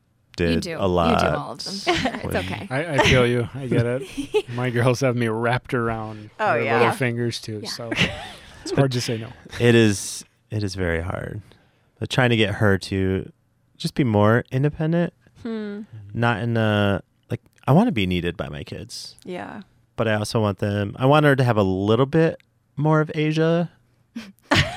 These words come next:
Speaker 4: A little bit.
Speaker 1: A, a
Speaker 4: Little
Speaker 1: little
Speaker 4: s-,
Speaker 1: bit. Asia's got plenty to
Speaker 4: slice,
Speaker 1: spare.
Speaker 4: slice, yeah.
Speaker 1: Um,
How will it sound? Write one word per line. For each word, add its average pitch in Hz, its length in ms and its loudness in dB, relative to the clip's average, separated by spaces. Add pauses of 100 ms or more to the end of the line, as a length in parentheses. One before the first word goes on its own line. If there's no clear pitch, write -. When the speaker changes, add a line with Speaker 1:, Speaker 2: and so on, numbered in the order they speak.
Speaker 4:
A - 40 4
little 311 420 6
bit. 220 200 0
Speaker 1:
A, - 40 2
a - 20 2
Speaker 4:
Little 151 360 4
Speaker 1:
little 139 180 8
Speaker 4:
s-, 107 60 2
Speaker 1:
bit. 80 300 0
Asia's 165 320 6
got 156 180 6
plenty 156 340 4
to 143 80 4
Speaker 4:
slice, 127 60 2
Speaker 1:
spare. 90 540 2
Speaker 4:
slice, - 240 -18
yeah. 175 320 -6 (360)
Speaker 1:
Um, 90 400 0